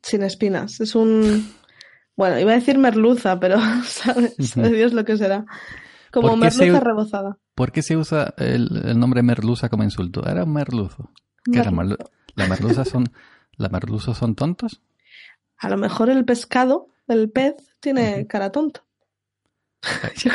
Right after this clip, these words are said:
Speaker 1: como ya me lo compro <laughs> en filetes, pues no lo sé.
Speaker 2: Bueno, pues yo no, eh, conozco ningún pez tonto.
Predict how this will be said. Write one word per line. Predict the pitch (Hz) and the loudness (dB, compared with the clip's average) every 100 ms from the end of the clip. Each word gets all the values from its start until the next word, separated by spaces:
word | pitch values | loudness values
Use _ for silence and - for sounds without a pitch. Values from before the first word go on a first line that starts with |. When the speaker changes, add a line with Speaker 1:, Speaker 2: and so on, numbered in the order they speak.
| - | 2
Speaker 1:
como | 262 240 | 4 6
ya | 240 | 4
me | 247 | 4
lo | 247 220 | 0 0
compro | 254 240 233 233 294 - 349 | -4 -4 -4 -4 -6 -10 -14
<laughs> | 285 _ - - | -14 _ -8 -2
en | 269 247 | -2 -2
filetes, | 240 247 247 247 302 | -2 0 0 -2 -6
pues | 294 254 | -2 -2
no | 233 | 0
lo | 226 | 0
sé. | 240 285 - 277 _ _ _ 277 | -2 -4 -6 -8 _ _ _ -14
Speaker 2:
Bueno, | - 123 98 117 160 _ _ - | -6 -4 -4 -6 -10 _ _ -20
pues | - - - - - - - - - - | -16 -14 -14 -14 -18 -18 -20 -20 -16 -14
yo | - 101 101 | -6 -2 0
no, | 123 175 - - | 0 -2 -4 -6
eh, | - - | -6 -4
conozco | 120 123 123 | -2 0 0
ningún | 113 95 | 0 0
pez | 90 90 | -2 -8
tonto. | - 143 - - | -6 -8 -8 -12